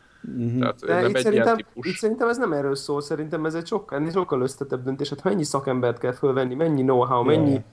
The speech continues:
Speaker 3: fejlesztési tapasztalat, ö, a, a, ő a roadmap-et is megvette ezzel, amit az Oculus a
Speaker 1: Meg a
Speaker 3: mostani állapot és a consumer product, product
Speaker 1: Igen.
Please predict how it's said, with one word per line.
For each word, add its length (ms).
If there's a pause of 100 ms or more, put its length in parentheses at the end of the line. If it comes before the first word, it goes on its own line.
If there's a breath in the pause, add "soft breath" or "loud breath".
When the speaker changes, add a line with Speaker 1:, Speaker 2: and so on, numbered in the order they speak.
(140)
Speaker 3:
fejlesztési 680
tapasztalat, 640
ö, 340 (100)
a, 80 (200)
a, 100
ő 100
a 60
roadmap-et 580
is 140
megvette 480
ezzel, 300
amit 220
az 80
Oculus 400
a 60
Speaker 1:
Meg 100
a 20
Speaker 3:
mostani 320
állapot 400
és 120
a 80
consumer 520
product, 400
product 260
Speaker 1:
Igen. 180